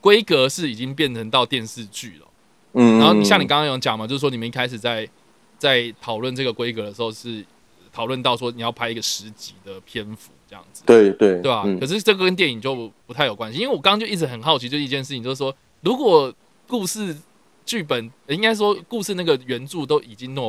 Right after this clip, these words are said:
Speaker 1: 薄了，那为什么不直接拍电影就好了？
Speaker 2: 哦，那可能，可能就是找我的他们映画那个郭老板他们，因为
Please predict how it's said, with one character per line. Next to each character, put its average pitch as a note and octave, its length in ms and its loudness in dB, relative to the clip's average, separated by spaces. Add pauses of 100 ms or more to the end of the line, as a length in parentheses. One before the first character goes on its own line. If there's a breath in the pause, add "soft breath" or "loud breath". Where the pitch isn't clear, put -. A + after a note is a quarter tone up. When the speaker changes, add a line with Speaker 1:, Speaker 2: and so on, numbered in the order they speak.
(120)
Speaker 1:
薄 F#2+ 180 -10
了， G2 100 -16
那 B2 80 -10
为 D3+ 80 -2
什 B2+ 80 -8
么 G2+ 80 -14
不 B2 120 -16
直 - 160 -16
接 A2 120 -10
拍 G#2+ 200 -10
电 G#2+ 200 -12
影 F2 40 -20 (100)
就 G2 80 -18
好 - 120 -18
了？ - 440 2
Speaker 2:
哦， - 240 2
那 A3 180 6 (340)
可 D3 240 6
能， F#3 360 8
可 C#3+ 140 2
能 D#3+ 160 8
就 G#3+ 120 8
是 F3+ 360 6
找 C#3 200 8
我 D3+ 160 6
的 A#2+ 120 4
他 C#3 100 4
们 C#3 240 -2
映 C#3+ 180 -2
画 C#3 200 8
那 C3 100 2
个 B2 80 0
郭 B2 180 2
老 A2+ 140 6
板 F#2+ 180 0
他 G#2 160 -4
们， G2 240 -6
因 C3+ 80 -12
为 C3 160 -6